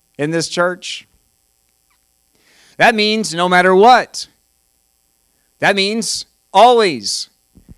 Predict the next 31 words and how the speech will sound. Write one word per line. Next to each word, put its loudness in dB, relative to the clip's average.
And -4
he -2
says, 0
"I 4
say 0
it -8
again, -2
rejoice." 0
Rejoice 2
in 0
the 4
Lord. 4
"Have 0
peace 0
in 2
me," 0
John -2
sixteen, -6
right? 2
"Have 0
peace 0
in 0
me." -4
When 0
we -2
don't 6
understand, -2
when -4
things -2
are 4
dark, 4